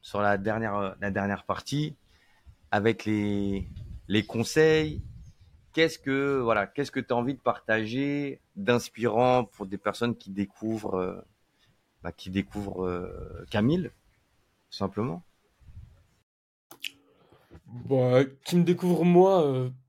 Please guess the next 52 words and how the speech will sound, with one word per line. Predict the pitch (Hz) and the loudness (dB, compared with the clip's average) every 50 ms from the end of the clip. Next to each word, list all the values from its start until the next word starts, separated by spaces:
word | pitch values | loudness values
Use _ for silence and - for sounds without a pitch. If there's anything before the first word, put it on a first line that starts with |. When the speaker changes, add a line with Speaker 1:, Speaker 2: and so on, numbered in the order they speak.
| _ _ - - | _ _ -20 -18
Speaker 2:
franchement, | - - - 156 135 - 170 170 165 175 175 156 143 135 131 - _ _ _ _ | -12 -10 -8 -8 -4 2 4 6 6 6 6 4 2 -2 -6 -12 _ _ _ _
c'est | - - - - 160 139 | -18 -14 -12 -10 -8 -8
que | 135 | -6
j'ai | 135 143 147 | -4 -4 -4
pas | 139 - 185 185 | -2 0 2 2
un | 175 156 | 2 2
parcours | 139 131 165 147 139 - - 170 170 - | 2 2 0 -2 -2 -2 -4 -4 -4 -4
qui | - - - 135 131 | -10 -8 -4 -2 0
est, | 131 131 131 | 0 0 0
euh, | 127 127 127 - - - - - - _ _ _ | -2 -4 -6 -8 -14 -20 -20 -20 -20 _ _ _
qui | - 156 | -6 -6
est | 131 | -2
forcément | - 180 165 - - - 165 170 175 175 | 0 0 0 0 0 0 2 2 2 2
le | 156 143 139 | 2 0 -2
truc | - - 170 170 - - | -2 -2 -4 -2 0 0
le | 139 135 | -2 -2
plus, | 131 - 147 143 | -2 -4 -2 2
euh, | 143 139 135 135 131 131 135 131 135 - - - _ | 4 4 4 4 4 2 2 0 -2 -2 -6 -8 _
plus | - 170 170 | -4 -2 0
compliqué. | - 175 170 - - 160 139 - 147 190 254 269 - _ _ - - - - - - - - _ _ _ _ _ _ | 4 2 2 4 2 -2 2 4 4 4 4 4 0 _ _ -20 -20 -18 -16 -16 -18 -20 -20 _ _ _ _ _ _
J'ai | - 139 147 | -10 -8 -6
pas | 135 - 214 214 | 0 2 4 6
non | 202 208 202 | 6 4 4
plus | 175 - 202 220 202 | 2 -4 -8 -8 -8
pris | - - - 202 | -8 -4 -2 2
le, | 185 180 175 170 165 165 165 160 - - | 4 4 4 4 4 2 2 0 -2 -4
le | - 165 156 151 | -2 -2 0 0
parcours | 180 175 - - 175 165 165 | 0 -2 -2 0 0 0 0
le | 156 147 135 | 0 0 -4
plus, | - - 156 156 | -6 -6 -4 0
euh, | 147 143 143 139 139 139 | 2 4 4 6 4 4
le | 139 135 | 2 0
plus | 131 - 180 | -4 -6 -4
simple, | 175 - 359 359 - | 2 2 2 2 2
mais | 170 165 | 0 -2
en | 156 | -2
fait, | - - 269 - - _ _ _ _ _ _ _ _ _ - | -2 -4 -8 -10 -12 _ _ _ _ _ _ _ _ _ -2
moi, | 165 185 208 240 247 | 0 4 4 4 2
si | 247 - 175 | 0 -4 -10
tu | - - 165 | -10 -8 -4
veux, | 196 240 247 214 | -2 -2 0 0
j'ai | 170 139 147 147 | 0 0 -2 -2
mon | 151 151 | -2 0
bac, | 143 135 127 131 - - - _ _ _ _ - | 0 0 0 -2 -4 -14 -18 _ _ _ _ -12
d'accord ? | - - - 185 190 165 127 | -10 -6 -2 0 0 0 0
Donc, | 131 127 127 - | -2 -6 -6 -8
euh, | - - - | -10 -10 -12
je, | - - - - - - | -20 -20 -16 -14 -14 -16
je | - _ - - | -16 _ -18 -8
pense | - 156 147 143 | -2 -2 -2 0
que | - 139 | 0 -4
le, | 120 | -6